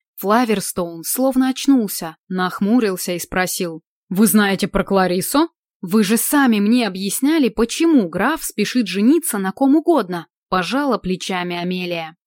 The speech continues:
А два дня назад я подписывала приглашение от имени графини Дюботе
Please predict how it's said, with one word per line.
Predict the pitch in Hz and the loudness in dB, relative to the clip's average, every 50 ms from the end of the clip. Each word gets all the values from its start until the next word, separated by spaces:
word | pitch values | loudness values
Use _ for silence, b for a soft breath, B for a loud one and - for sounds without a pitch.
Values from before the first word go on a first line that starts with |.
| _ _ _ - | _ _ _ -2
А | 190 185 185 | 0 0 0
два | 170 180 226 277 285 | 2 2 2 2 4
дня | 214 226 240 247 | 4 2 2 2
назад | 214 202 196 185 214 262 285 262 - | 0 -2 -2 0 0 0 0 0 -2
я | - 196 196 | -2 -2 -2
подписывала | - 214 208 - - 294 320 - - 254 220 220 202 185 | 0 -2 -4 -2 0 0 0 0 0 -2 0 0 -2 -2
приглашение | - 196 208 185 185 196 196 196 - - 302 302 269 233 202 185 | 0 -2 -2 -2 -2 -2 -2 -2 -4 -2 0 2 2 2 2 0
от | 190 - - | -2 2 4
имени | 285 285 269 240 220 208 | 4 6 6 4 2 0
графини | 170 180 190 190 185 - - 269 262 247 220 | -2 -2 -2 -2 -2 2 4 4 6 6 4
Дюботе | 185 202 175 208 262 262 - 294 226 185 | 2 0 0 0 0 0 0 -2 -2 -4